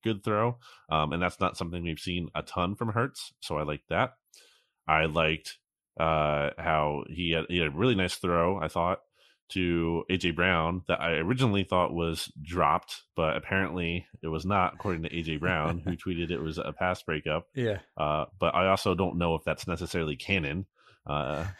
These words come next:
Speaker 1: I mean,
Speaker 2: <laughs>
Speaker 1: of course
Speaker 2: Right.
Speaker 1: he's gonna say it's a pass breakup when it's, you know, him not looking good. Um, so,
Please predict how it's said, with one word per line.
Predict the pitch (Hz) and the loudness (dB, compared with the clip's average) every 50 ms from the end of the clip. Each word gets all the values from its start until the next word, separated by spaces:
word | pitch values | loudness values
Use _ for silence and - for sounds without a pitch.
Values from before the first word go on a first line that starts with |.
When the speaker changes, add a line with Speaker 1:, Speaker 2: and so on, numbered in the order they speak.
| - - - 107 | -16 -14 -10 -8
Speaker 1:
I | |
mean, | 87 80 | -4 -2
Speaker 2:
<laughs> | 78 - - - | -2 -2 -2 -2
Speaker 1:
of | - 143 - | -2 -2 0
course | - | 0
Speaker 2:
Right. | 135 113 107 101 | 0 0 2 0
Speaker 1:
he's | 92 90 85 80 | 0 -4 -4 -4
gonna | 87 82 80 | -4 -4 -2
say | - 98 85 80 | -2 -2 -2 -2
it's | 78 | -2
a | - 82 | -4 -4
pass | - 87 78 76 | -2 -2 -2 -2
breakup | - - 80 73 - 82 78 - | -2 -4 -4 -2 -2 -2 -2 -2
when | 82 78 | -4 -4
it's, | 78 76 - - - - - _ | -4 -6 -8 -12 -14 -16 -18 _
you | - 69 73 | -10 -8 -8
know, | 69 69 73 | -6 -6 -4
him | 78 92 85 82 | -4 -2 -2 0
not | 80 76 - 78 | -2 -2 -2 -4
looking | 90 - 92 80 73 | -4 -4 -4 -4 -4
good. | 73 73 73 78 87 90 _ - - - - - - - - _ _ - | -4 -2 -2 -2 -4 -4 _ -18 -20 -20 -20 -20 -20 -20 -20 _ _ 2
Um, | 80 80 80 80 78 80 82 92 _ _ - - _ _ _ | 4 4 4 4 2 -2 -4 -8 _ _ -20 -20 _ _ _
so, | - - | -12 -10